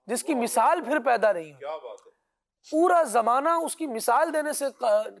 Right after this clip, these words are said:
Speaker 1: قاصر ہے۔
Speaker 2: ہوں۔
Speaker 1: آقا دو عالم صلی اللہ تعالیٰ
Speaker 2: صلی
Speaker 1: علیہ
Speaker 2: اللہ علیہ
Speaker 1: وسلم
Speaker 2: وسلم۔
Speaker 1: نے مسلمانوں کے دلوں میں ایسی محبت ڈال دی۔
Speaker 2: سبحان اللہ۔
Speaker 1: اور قرآن مجید خود ارشاد فرماتا ہے، "انما المؤمنون اخوة۔"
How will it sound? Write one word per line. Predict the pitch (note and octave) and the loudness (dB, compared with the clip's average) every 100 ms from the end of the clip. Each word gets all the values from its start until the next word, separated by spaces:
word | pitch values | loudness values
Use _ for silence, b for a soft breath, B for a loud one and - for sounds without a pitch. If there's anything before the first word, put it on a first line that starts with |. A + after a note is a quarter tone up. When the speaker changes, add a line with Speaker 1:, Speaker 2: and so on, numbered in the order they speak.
| - | -2
Speaker 1:
قاصر | A3+ B3 F4 D#4+ | 0 0 0 2
ہے۔ | A3 | 0
Speaker 2:
ہوں۔ | - C#3 F4+ E3 | -2 -4 0 2
Speaker 1:
آقا | A#3+ D4+ | 2 2
دو | C#4 | 2
عالم | C4 C#4 | 2 0
صلی | C#4 C4 | -2 0
اللہ | B3 A#3+ | 2 2
تعالیٰ | B3 A#3 A#3 | 2 4 4
Speaker 2:
صلی | C4 | 2
Speaker 1:
علیہ | A3 | 0
Speaker 2:
اللہ | A3 G#3+ | 2 0
علیہ | G3 G3 | 0 -2
Speaker 1:
وسلم | |
Speaker 2:
وسلم۔ | A3 A#3 | -4 -4
Speaker 1:
نے | A#3+ F4 B B G#3 | -6 -10 B B -4
مسلمانوں | G#3+ B3+ A3+ A#3 C4 | 0 2 2 2 0
کے | C#4 | -2
دلوں | F#3+ G#3 B3+ | -2 0 0
میں | C#4 D4+ _ - | -2 -4 _ 2
ایسی | C4 - C4 | 2 2 0
محبت | G3+ F3+ D#3 E3 | 0 0 2 0
ڈال | D3+ D3 | 0 -4
دی۔ | C#3 | 0
Speaker 2:
سبحان | A#2+ A#2 G#2+ | 2 2 0
اللہ۔ | F2+ F#2 | -4 -10
Speaker 1:
اور | - _ F3 | -14 _ -6
قرآن | - A3 C4+ | 0 2 2
مجید | D4 C#4+ D#4 | 0 0 -2
خود | E4+ F#4 D#4+ | 0 0 0
ارشاد | C4 A3+ G3+ - | 0 0 0 -2
فرماتا | F3+ E3 G3 G#3+ | -4 -6 0 2
ہے، | - - _ _ - | 2 -4 _ _ -10
"انما | B3 B3+ A3 | -2 0 0
المؤمنون | A3 G#3 G3 F#3 A3 A3+ | -2 -4 -12 -12 -10 -8
اخوة۔" | G3+ - - E3 D3+ - | -8 -10 -14 -12 -10 -6